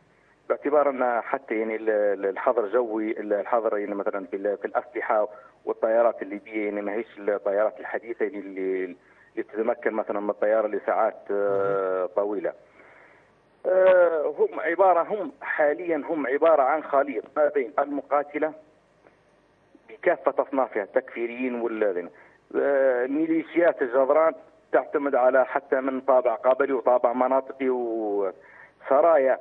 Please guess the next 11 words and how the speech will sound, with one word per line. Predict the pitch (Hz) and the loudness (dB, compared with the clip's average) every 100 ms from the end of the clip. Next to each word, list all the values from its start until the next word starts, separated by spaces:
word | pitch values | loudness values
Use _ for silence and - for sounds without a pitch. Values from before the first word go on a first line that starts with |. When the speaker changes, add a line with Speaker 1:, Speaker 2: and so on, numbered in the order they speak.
| - 139 | -2 -4
Speaker 1:
ال-، | 127 123 117 117 110 104 98 110 | -2 0 2 4 2 2 -2 -4
الدفاع | 110 131 123 117 | -2 2 2 0
عن | 117 | -2
بنغازي. | 117 120 147 147 160 - _ _ _ _ _ _ - | 0 2 2 2 -8 -10 _ _ _ _ _ _ 0
طبعًا | 131 139 | 2 0
هم | 139 | 2
هذه | 135 135 143 | 2 2 -2
ينط-، | 143 147 147 | -2 -2 -2
يطلق | 127 139 120 156 131 110 | 0 -2 0 -2 -2 -2
عليهم، | 110 131 131 135 127 120 | 0 0 -2 -4 -4 -4
آه، | 110 98 | -4 -4